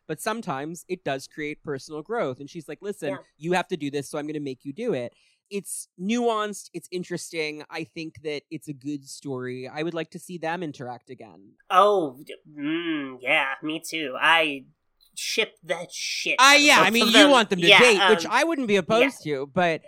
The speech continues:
Speaker 2: Um, well, from, so I would, li-, please, if the, I have been informed and I tried to dig up, so there are, there's one documented case, um, of a writer who wrote Laura saying,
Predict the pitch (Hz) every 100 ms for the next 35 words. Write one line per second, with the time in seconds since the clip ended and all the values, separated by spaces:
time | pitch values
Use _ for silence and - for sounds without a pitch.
0 | - 170 170 170 175 - 226 220 - _
1 | _ - 240 214 - - 254 208 196 -
2 | 240 233 202 - 180 160 180 - - _
3 | _ _ - 202 156 127 - 170 147 160
4 | 165 - _ - 185 214 208 196 165 -
5 | 180 170 170 165 143 135 - - 175 190
6 | - 165 135 156 147 131 - 180 196 175
7 | - _ _ _ _ _ - 190 147 147
8 | 226 214 - 170 160 147 127 127 - -
9 | 123 - - - - _ _ _ _ _
10 | - 160 147 143 139 143 139 143 139 135
11 | 135 143 139 135 131 - _ _ _ _
12 | _ - - - 160 165 147 147 143 147
13 | 143 135 123 139 135 139 135 135 - 151
14 | 135